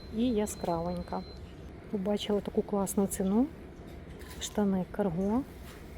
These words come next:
кежуал. Широкі досить. А так в колінах виділено строчками, бокові кишені. Ціна, ви тільки подивіться, двісті дев'яносто дев'ять гривень. Сто відсотковий котон.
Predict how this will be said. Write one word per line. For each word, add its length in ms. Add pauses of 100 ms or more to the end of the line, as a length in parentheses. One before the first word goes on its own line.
(120)
кежуал. 560 (680)
Широкі 560
досить. 560 (580)
А 100 (100)
так 160
в 140
колінах 400 (380)
виділено 720 (100)
строчками, 840
бокові 380
кишені. 720 (440)
Ціна, 200
ви 220
тільки 260
подивіться, 520
двісті 400
дев'яносто 560
дев'ять 380
гривень. 320 (1000)
Сто 260
відсотковий 640
котон. 440